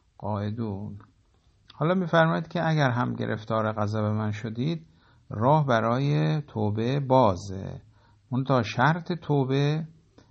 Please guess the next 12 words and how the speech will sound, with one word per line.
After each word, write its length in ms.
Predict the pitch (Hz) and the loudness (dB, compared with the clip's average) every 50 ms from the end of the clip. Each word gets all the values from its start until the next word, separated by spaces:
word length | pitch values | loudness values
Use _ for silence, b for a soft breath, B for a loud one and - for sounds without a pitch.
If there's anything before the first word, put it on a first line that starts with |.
| b b _ | b b _
اینه 220 | - 120 135 151 156 | -4 -2 0 0 0
که 80 | 156 | -2
فرد 420 | 147 - - 131 143 160 151 135 120 | -2 0 2 4 4 4 2 0 2
برگرده 640 | 131 139 160 165 147 110 101 98 101 104 104 104 98 | 2 2 4 4 2 0 0 -2 -2 -2 -4 -6 -6
از 200 | 92 92 101 107 | -6 -6 -6 -6
اشتباه 720 | 107 104 - - - 95 101 104 113 120 127 139 151 156 | -8 -8 -10 -10 -10 -8 -6 -6 -6 -4 -4 -4 -4 -4
خودش. 800 | 147 - - 98 - 95 95 95 92 98 104 104 101 - - - _ _ _ _ b b b b b b b b b - | -4 -4 -6 -6 -6 -6 -8 -10 -10 -10 -12 -14 -18 -20 -20 -20 _ _ _ _ b b b b b b b b b -6
«و 40 | 123 | -4
انی 340 | 117 113 107 104 107 117 127 | -2 -2 0 0 0 0 2
لغفارون»، 1120 | 123 117 107 107 107 104 104 104 - - 147 156 151 127 107 107 107 101 98 101 104 104 104 - _ _ _ - - | 2 0 0 0 0 -2 -2 -4 -6 -2 2 4 4 4 4 2 0 -2 -2 -4 -8 -10 -12 -18 _ _ _ -12 -8
من 380 | 113 113 120 131 131 135 127 127 | -6 -4 -2 -2 -2 -4 -6 -8
هراین 760 | - - 101 107 113 120 123 127 127 127 131 135 139 143 147 | -8 -6 -4 -2 -2 -2 -2 -2 -2 -2 -2 -2 -2 -4 -6